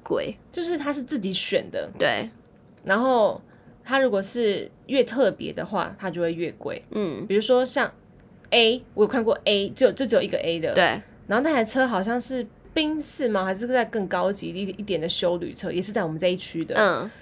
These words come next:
Speaker 2: 然后我朋友就说那个车牌非常贵，
Speaker 1: 嗯。
Speaker 2: 就是几千澳币。
Speaker 1: 对。
Speaker 2: 我，然后我就不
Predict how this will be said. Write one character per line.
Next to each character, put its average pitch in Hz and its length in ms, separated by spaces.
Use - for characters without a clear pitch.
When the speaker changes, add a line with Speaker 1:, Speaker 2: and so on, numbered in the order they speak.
Speaker 2:
然 185 120
后 214 60
我 196 80
朋 214 100
友 202 120
就 196 100
说 196 160
那 196 100
个 190 80
车 196 140
牌 170 100
非 175 480
常 160 340
贵， 190 220
Speaker 1:
嗯。 - 40
Speaker 2:
就 151 80
是 - 80
几 160 180
千 170 340
澳 156 180
币。 - 200
Speaker 1:
对。 156 320
Speaker 2:
我， 185 160
然 233 120
后 262 60
我 196 100
就 226 100
不 247 120